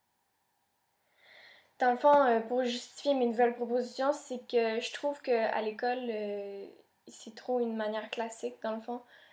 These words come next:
Euh, oui, ça marche pour peut-être, euh, certains élèves d'être assis puis d'écouter le prof en avant, mais pour d'autres élèves, c'est facile de,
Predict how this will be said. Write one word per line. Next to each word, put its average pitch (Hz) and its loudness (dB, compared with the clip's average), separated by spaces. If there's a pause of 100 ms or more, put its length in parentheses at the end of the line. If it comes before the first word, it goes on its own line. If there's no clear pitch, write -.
(220)
Euh, 208 -8 (180)
oui, 254 -4
ça - -4
marche 226 -4
pour 240 -16
peut-être, 233 -4
euh, 208 -4
certains 233 -8
élèves 220 -4
d'être 214 -6
assis 220 -8
puis 226 -14
d'écouter 226 -8
le 220 -8
prof 226 -6
en 214 -6
avant, 208 -2
mais 208 0
pour 208 -6
d'autres 214 -4
élèves, 214 -2 (400)
c'est - -12
facile 233 -2
de, 202 -4